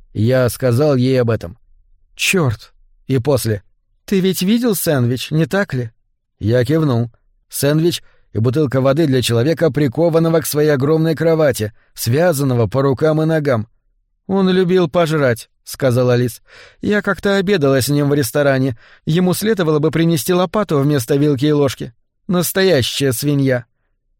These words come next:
"Почему ты оставила ему сэндвич, который он не мог съесть?" "Я хотела, чтобы он постоянно на него смотрел, вот почему. Просто лежал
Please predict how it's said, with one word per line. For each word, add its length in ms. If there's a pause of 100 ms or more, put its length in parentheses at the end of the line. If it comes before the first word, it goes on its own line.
(360)
"Почему 360
ты 100
оставила 440
ему 180
сэндвич, 460 (320)
который 320
он 220
не 100
мог 200
съесть?" 460 (560)
"Я 220
хотела, 400
чтобы 260
он 120
постоянно 640
на 100
него 260
смотрел, 600
вот 260
почему. 480 (280)
Просто 420
лежал 580